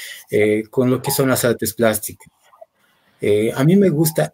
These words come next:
me encanta las artes plásticas, y algo que a mí me gusta es, es el arte. Me encanta el arte, dibujar, pintar, expresar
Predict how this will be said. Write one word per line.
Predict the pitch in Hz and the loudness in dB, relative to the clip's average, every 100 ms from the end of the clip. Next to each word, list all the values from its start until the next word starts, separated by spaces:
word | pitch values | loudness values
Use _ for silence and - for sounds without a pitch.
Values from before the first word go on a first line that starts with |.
| - | 0
me | 131 127 | 2 4
encanta | 123 123 165 170 160 | 2 0 0 0 0
las | 113 104 | 0 0
artes | 113 104 - | -4 -4 -6
plásticas, | 113 104 113 117 131 | -4 -4 -6 -4 0
y | |
algo | 131 143 | 2 0
que | 139 120 | 0 -2
a | |
mí | 123 | 0
me | 117 | 0
gusta | 120 - | -2 -4
es, | 104 - - | -6 -8 -10
es | 104 | -6
el | 110 | -4
arte. | 95 92 - _ _ _ _ - _ - | -4 -6 -12 _ _ _ _ -20 _ -6
Me | 110 | -2
encanta | 110 104 120 107 101 | -2 -2 -4 -2 -4
el | |
arte, | 98 98 113 | -4 -6 -6
dibujar, | 110 156 143 - 110 104 104 104 | -2 -2 -2 -2 -2 0 -2 -4
pintar, | 127 110 104 104 110 107 107 - - - - | -4 -2 -2 -4 -2 -2 -4 -8 -16 -10 -4
expresar | 127 - 127 117 120 | -2 -2 -2 0 2